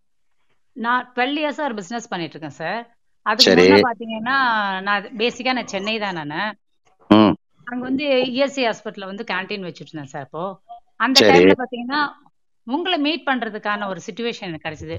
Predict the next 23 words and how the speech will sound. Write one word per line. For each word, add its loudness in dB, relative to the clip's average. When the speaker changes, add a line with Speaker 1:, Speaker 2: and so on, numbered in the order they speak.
Speaker 1:
டூ -8
தௌசண்ட் -4
நைன்ல. -6
Speaker 2:
சரி. 6
Speaker 1:
அந்த -2
டைம் 2
பாத்தீங்க -2
அப்படின்னா, 0
அந்த -2
உள்ள 0
இந்த 0
அட்மாஸ்பியர் -4
அதெல்லாம் -2
ரொம்ப 0
எனக்கு -2
பிடிச்சது. -8
ஏன்னா -2
நான் -2
ரொம்ப -4
நார்மலான 0
ஆளு. -2
Speaker 2:
ம். 6
Speaker 1:
அந்த, 0